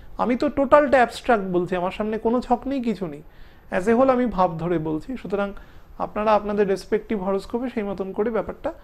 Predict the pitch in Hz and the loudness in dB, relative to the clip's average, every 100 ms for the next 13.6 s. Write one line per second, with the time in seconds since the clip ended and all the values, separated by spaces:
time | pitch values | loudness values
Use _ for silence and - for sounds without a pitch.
0 | - - - 226 226 - 233 196 175 170 | -20 -20 -4 2 2 2 0 2 2 0
1 | 180 170 175 240 - - - - - - | -2 -4 -6 -10 -16 -20 -20 -20 -20 -4
2 | 254 262 269 269 262 262 254 269 202 214 | 0 4 4 4 2 2 0 -2 2 4
3 | 240 240 - 196 196 240 302 - - - | 4 2 0 0 0 -4 -8 -16 -20 -20
4 | - - - - 185 220 262 220 208 247 | -20 -20 -20 -6 -2 0 2 4 4 2
5 | 220 147 - - - - - - - - | 0 -4 -12 -20 -20 -20 -20 -20 -20 -6
6 | - 247 262 269 277 277 277 262 220 220 | 2 4 6 6 6 4 4 4 4 2
7 | - 226 196 175 170 - - - - - | -2 -4 -2 -2 -2 -4 -10 -20 -20 -20
8 | - - 180 208 214 269 277 233 208 208 | -18 -4 4 6 6 6 8 8 4 0
9 | - 208 226 208 277 277 294 254 226 220 | 0 2 2 0 0 2 2 4 2 0
10 | 180 170 156 151 175 170 233 254 254 247 | -2 -4 -8 -10 -12 -6 -4 0 2 2
11 | 240 233 247 220 202 - 196 208 262 214 | 0 -2 0 0 0 0 0 0 4 4
12 | 220 214 220 233 220 220 226 220 226 226 | 6 4 2 0 2 2 2 2 4 2
13 | 220 196 190 - 208 | 4 2 2 -2 -2